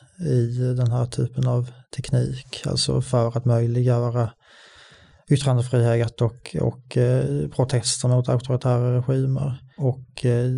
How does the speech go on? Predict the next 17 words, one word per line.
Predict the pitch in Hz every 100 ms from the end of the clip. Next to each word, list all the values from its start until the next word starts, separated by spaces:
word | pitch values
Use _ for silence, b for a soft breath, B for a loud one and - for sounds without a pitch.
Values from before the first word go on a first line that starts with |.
| 131 - _
det | -
ligger | 139 175 143
ju | 180
någonting | 180 165 190 - 151 135
i | 123 120 117
det, | 120
ja, | 135
men | 123 127
det |
är | 127
väl | 131
också | 127 - 127
så | 143 123 120
att, | - - -
eh, | 143 139 139 -
att | 127 -
erfarenheten | 131 123 127 120 120 120 - 123